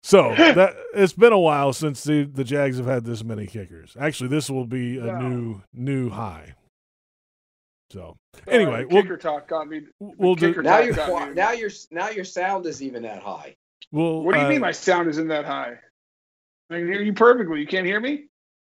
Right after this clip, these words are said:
Speaker 3: Isn't he a little faint?
Speaker 1: No, we got him clear. It's probably 'cause you have one
Speaker 3: Oh.
Speaker 1: earbud in there,
Speaker 3: No,
Speaker 1: bud.
Speaker 3: no, I have two.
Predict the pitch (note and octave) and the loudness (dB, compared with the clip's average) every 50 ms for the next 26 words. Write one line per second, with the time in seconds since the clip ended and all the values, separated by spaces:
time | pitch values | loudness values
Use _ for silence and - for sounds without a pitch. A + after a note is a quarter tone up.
0 | _ _ _ C3+ C#3+ D3+ G3 G3+ G3+ G3+ G3 G3 G3 G3 F#3+ F3+ F#3 - F#3+ F#3 | _ _ _ -6 -4 -2 0 0 0 0 0 0 0 -2 -2 -4 -4 -4 -4 -4
1 | G3+ A3+ A3+ - _ _ _ _ _ _ _ _ _ _ _ _ _ _ _ _ | -4 -6 -8 -14 _ _ _ _ _ _ _ _ _ _ _ _ _ _ _ _
2 | _ _ _ - D3+ D#3 F3+ F3+ F3 F#3 F3 F3 F3 F3 E3+ D#3 C3+ - E3+ F3+ | _ _ _ -4 -2 0 0 2 0 2 2 2 2 2 0 -2 -2 0 2 4
3 | F3 C3+ B2 A#2+ - - D#3 E3+ E3 D3 - - D3 C#3 C3+ C#3+ D3 D3 C3+ C3 | 4 2 2 0 0 2 2 2 2 2 2 2 2 2 4 4 4 6 6 4
4 | D3 D3+ D3+ D3+ D#3 E3 E3+ D3 B2 B2+ A#2+ A#2 A2 A2 G#2+ G2+ G2 G2+ A2+ A#2 | 4 4 4 4 2 2 2 2 0 0 -2 -2 -4 -6 -8 -8 -10 -14 -14 -18
5 | G#2+ _ _ _ _ _ _ A2+ A2 G#2+ A#2 E3 A#2 A2+ A#2 A#2+ C3 C#3 B2+ B2+ | -20 _ _ _ _ _ _ -4 -2 -2 0 -2 -2 -2 -2 -4 -4 -8 -6 -4
6 | D#3+ D#3+ E3+ F#3 F#3 F#3 - - E3+ D#3 - - | -2 0 2 2 0 0 -2 -2 0 0 0 -2